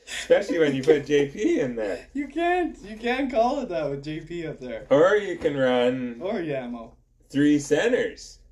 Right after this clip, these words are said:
Speaker 1: now that we got Hyman in. You could have Dry, McDavid, and Nuge, which is a great option, right? 'Cause now we got Hyman and a few other wingers.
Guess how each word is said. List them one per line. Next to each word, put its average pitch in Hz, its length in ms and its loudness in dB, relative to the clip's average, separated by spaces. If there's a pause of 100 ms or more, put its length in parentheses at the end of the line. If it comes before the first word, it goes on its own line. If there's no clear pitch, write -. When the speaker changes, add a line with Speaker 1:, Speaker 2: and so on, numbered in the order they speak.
(120)
Speaker 1:
now 120 280 0
that 110 180 2
we 104 80 0
got 101 220 -2
Hyman 101 400 -2
in. 92 180 -4
You 101 80 -8
could 113 160 0
have 101 220 0
Dry, 110 560 2 (340)
McDavid, 113 840 4
and 98 160 -12
Nuge, 185 580 -2 (120)
which 110 240 -6
is 107 140 -8
a 107 80 -6
great 104 260 0
option, 92 540 -6 (180)
right? 135 380 0 (400)
'Cause 110 140 -8
now 113 180 2
we 107 60 0
got 104 200 2
Hyman 101 400 -4
and 98 160 -6
a 92 40 -10
few 107 240 -2
other 98 220 2
wingers. 101 520 -4